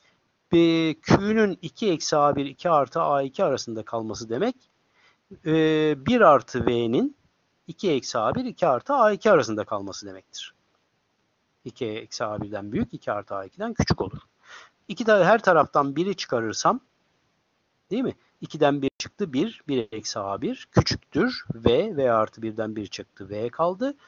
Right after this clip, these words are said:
Buradan da iki artı A ikiden bir çıktı, bir kaldı, bir artı A iki. Dolayısıyla V bir eksi A bir, bir artı A iki aralığında kalır. Bir eksi A bir küçüktür V'den, küçüktür bir artı A iki bulur.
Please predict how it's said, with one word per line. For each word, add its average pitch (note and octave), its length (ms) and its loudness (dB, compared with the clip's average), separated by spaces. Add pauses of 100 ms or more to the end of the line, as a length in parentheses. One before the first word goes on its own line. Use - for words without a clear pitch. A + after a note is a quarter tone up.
(120)
Buradan C3+ 300 2
da B2+ 60 -6
iki C#3+ 240 -4
artı A#2+ 280 -2
A A2 120 -2
ikiden A2 460 -10
bir B2 120 -6
çıktı, B3+ 520 -6 (100)
bir D3+ 200 -2
kaldı, C3+ 400 -8
bir F3+ 120 -2
artı A#2+ 340 0
A G3 180 6
iki. - 220 -6 (400)
Dolayısıyla D3+ 680 2 (400)
V A#3 460 2
bir G3+ 140 -2
eksi E3 320 0
A B2 180 6
bir, B3 160 -4
bir A3+ 100 -4
artı F3 300 2
A G3 220 4
iki F3+ 220 0
aralığında G#2 500 -2
kalır. - 360 -16 (340)
Bir B2 80 -8
eksi G#2 260 -8
A G2+ 120 -10
bir G2 120 -14
küçüktür - 500 -12
V'den, A#2+ 360 -10
küçüktür - 460 -14
bir C#3+ 80 -6
artı A2 320 -6
A F3+ 180 4
iki - 220 -2
bulur. F#2+ 180 0